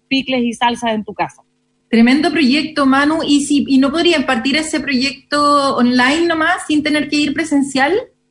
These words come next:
Speaker 1: Estamos viendo, desarrollando quizás yo hacer unos talleres, algunas cosas online, pero
Speaker 2: Sí.
Speaker 1: la verdad es que estoy como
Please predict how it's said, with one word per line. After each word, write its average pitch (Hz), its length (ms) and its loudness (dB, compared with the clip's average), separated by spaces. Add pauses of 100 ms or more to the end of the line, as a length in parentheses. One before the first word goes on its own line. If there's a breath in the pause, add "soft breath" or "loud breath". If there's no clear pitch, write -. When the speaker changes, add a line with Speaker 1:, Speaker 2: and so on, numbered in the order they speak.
(160)
Speaker 1:
Estamos 359 1040 2
viendo, 370 680 0
desarrollando 320 840 0
quizás 339 460 0
yo 311 140 0
hacer 311 260 -4
unos 311 220 -2
talleres, 285 640 0
algunas 277 360 0
cosas 294 300 -2
online, 285 600 0 (140)
pero 240 320 -2
Speaker 2:
Sí. - 80 -6
Speaker 1:
la 220 120 0
verdad 214 280 -6 (300)
es 254 140 -4
que 254 80 -8
estoy 277 260 -6
como 254 640 0